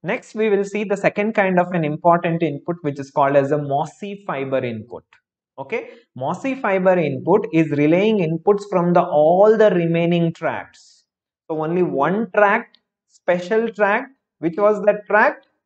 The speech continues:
Olivocerebellar tract carried the information from the olivocerebellar tract, relayed the information to the cerebellum via the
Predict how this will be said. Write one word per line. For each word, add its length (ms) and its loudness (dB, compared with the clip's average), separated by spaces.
Olivocerebellar 1300 0
tract 420 0
carried 500 4
the 60 0
information 960 2
from 240 0
the 260 2
olivocerebellar 960 0
tract, 400 0
relayed 500 4
the 80 0
information 760 2
to 80 2
the 200 -2
cerebellum 680 4
via 420 4
the 120 -18